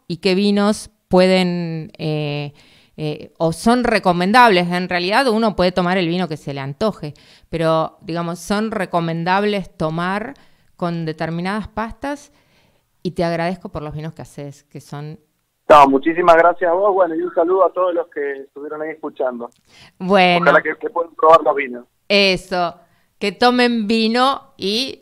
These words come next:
Speaker 1: bueno, <laughs> si, si son los vinos del monito, como así le decimos a Andrés Viñone, eh,
Speaker 2: <laughs>
Speaker 1: muchísimo mejor.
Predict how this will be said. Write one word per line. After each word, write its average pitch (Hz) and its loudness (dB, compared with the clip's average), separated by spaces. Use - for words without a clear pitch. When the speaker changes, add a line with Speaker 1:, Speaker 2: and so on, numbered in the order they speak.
Speaker 1:
bueno, 185 -2
<laughs> - -20
si, 208 2
si 208 -8
son 254 0
los 240 2
vinos 247 -2
del 214 0
monito, 220 0
como 190 -2
así 185 -2
le 208 0
decimos 214 -2
a 185 4
Andrés 214 2
Viñone, 277 0
eh, 196 2
Speaker 2:
<laughs> - -18
Speaker 1:
muchísimo 226 0
mejor. 180 0